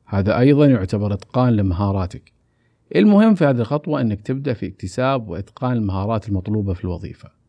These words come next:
من المهم أني أذكرك في هذا الموضوع أنه لازم تكون مركز على المهارات اللي تلعب دور مباشر في وظيفتك اللي حددتها.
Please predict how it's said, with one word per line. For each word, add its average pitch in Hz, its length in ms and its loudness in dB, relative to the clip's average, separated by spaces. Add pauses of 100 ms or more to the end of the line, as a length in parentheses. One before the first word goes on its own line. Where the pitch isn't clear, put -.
(120)
من 160 100 6
المهم 220 320 8
أني 127 340 4
أذكرك 143 440 0
في 101 140 -6
هذا 92 140 -2
الموضوع 92 640 -2
أنه 120 180 0
لازم 147 260 -2
تكون 135 500 -2
مركز 127 500 -4
على 98 140 -2
المهارات 101 600 -2
اللي 98 160 -2
تلعب 170 420 -2
دور 175 180 2
مباشر 160 420 0
في 127 160 -4
وظيفتك 120 580 -2
اللي 101 120 -4
حددتها. 95 640 -6